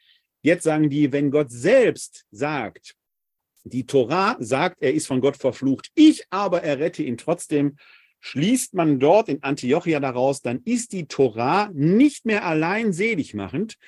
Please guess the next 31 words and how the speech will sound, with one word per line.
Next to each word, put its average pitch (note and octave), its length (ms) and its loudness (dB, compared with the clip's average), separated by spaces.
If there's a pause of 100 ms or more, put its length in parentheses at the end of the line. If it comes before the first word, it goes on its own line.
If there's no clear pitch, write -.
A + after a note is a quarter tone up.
(540)
Das G#3 300 4
ist - 300 -4
ein C#3 200 2
Zeichen, A#3 680 0
das D#3 240 -2
bei B2 160 0
den A#2+ 160 -2
Propheten F3+ 560 -4
vorhergesagt D3 640 -4
ist. - 180 -2
Jetzt A3+ 420 2
ist F#3 220 -4
die C#3+ 80 -6
Zeit, G3+ 480 -2
wo C#3+ 100 2
die B2+ 200 -2
Goyim, C3+ 800 0
die G#2 140 -8
Völker, F#3 640 0
die A2 200 -10
Heiden C3+ 460 2
zum C#3 320 -2
Zion A#2+ 500 -2
kommen. B1+ 360 -14
Und - 140 -8
deshalb F#3+ 500 0
fängt - 180 -2
man B2 140 -4
in A2 120 -6
Antiochia B2+ 760 -2
an, D#3+ 320 -2